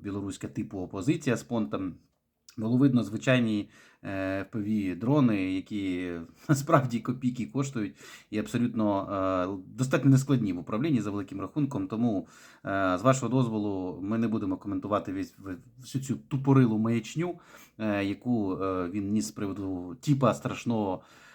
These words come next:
м, е, теракту України. Тим більше Україна одразу правильно заявила, що ніби ніде ніякого стосунку до цього немає. Тут, е, насправді нас цікавить в цій історії трошки інший момент. Е, те, що Лукашенко настільки оборзів,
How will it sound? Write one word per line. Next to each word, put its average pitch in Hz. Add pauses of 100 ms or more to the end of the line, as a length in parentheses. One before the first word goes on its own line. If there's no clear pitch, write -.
(240)
м, 98
е, 95
теракту 110
України. 92
Тим 87
більше 92
Україна 98
одразу 90
правильно 90
заявила, 98
що -
ніби 127
ніде 113
ніякого 135
стосунку 107
до 98
цього 98
немає. 80
Тут, 214
е, 123
насправді 117 (440)
нас 139
цікавить 127
в -
цій 127
історії 117
трошки 113
інший 110
момент. 175 (720)
Е, 117
те, 151
що 135
Лукашенко 113
настільки 110
оборзів, 113